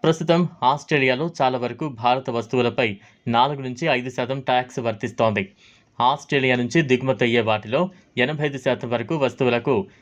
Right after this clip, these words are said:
సున్నా సుంకాన్ని భారత్ అమలు చేస్తోంది. బొగ్గు, ఎల్ఎన్జీ, అల్యూమినియం, మాంగనీస్, కాపర్,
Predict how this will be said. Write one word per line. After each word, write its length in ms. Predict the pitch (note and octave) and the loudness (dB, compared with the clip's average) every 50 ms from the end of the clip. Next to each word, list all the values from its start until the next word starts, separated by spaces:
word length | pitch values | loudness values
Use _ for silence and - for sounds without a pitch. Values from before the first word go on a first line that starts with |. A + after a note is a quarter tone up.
| _ - - | _ 0 2
సున్నా 220 | E3+ F#3 F#3 G3 | 4 6 8 6
సుంకాన్ని 540 | F#3+ - D#3+ C#3+ C3 D3 C#3 C3 C3 D3+ E3 | 6 4 2 -2 -2 -2 -2 -2 -2 -4 -4
భారత్ 420 | D3+ A#2 G#2+ B2 B2 B2 C3+ C3 B2+ | -6 -4 -2 0 0 0 0 -2 -4
అమలు 180 | A#2 B2 B2+ | -4 -4 -4
చేస్తోంది. 580 | B2 B2 A#2+ A2 A2 - B2 A2+ G#2 G2+ F#2+ F#2+ | -4 -2 -4 -4 -2 0 0 0 2 0 -2 -4
బొగ్గు, 360 | G2 C#3+ D#3+ F3 F#3+ G3+ G3 - - - - | -2 0 4 6 6 6 4 2 -2 -2 0
ఎల్ఎన్జీ, 440 | B2+ C3 C3+ C#3 C3+ B2 C#3 D3+ E3+ F3 - - - _ - | 0 0 0 -2 -4 -2 -2 -2 -2 -2 -4 -8 -6 _ 0
అల్యూమినియం, 720 | B2+ C#3+ D3+ D#3+ D#3 C#3 C#3 C3 B2 B2+ C#3+ E3+ F3+ F3 - _ _ _ _ - A#2 | 0 0 0 -4 -4 -2 -2 0 0 0 0 -2 -4 -8 -12 _ _ _ _ -4 0
మాంగనీస్, 600 | A#2+ B2+ C3 C#3 C#3 C3+ C#3 D#3 F3 F3 - - _ _ - | 0 0 0 0 -4 -2 -2 -2 -2 -4 -8 -16 _ _ 0
కాపర్, 380 | C3 B2 B2 - C#3+ D3+ E3+ | 0 0 2 2 2 2 2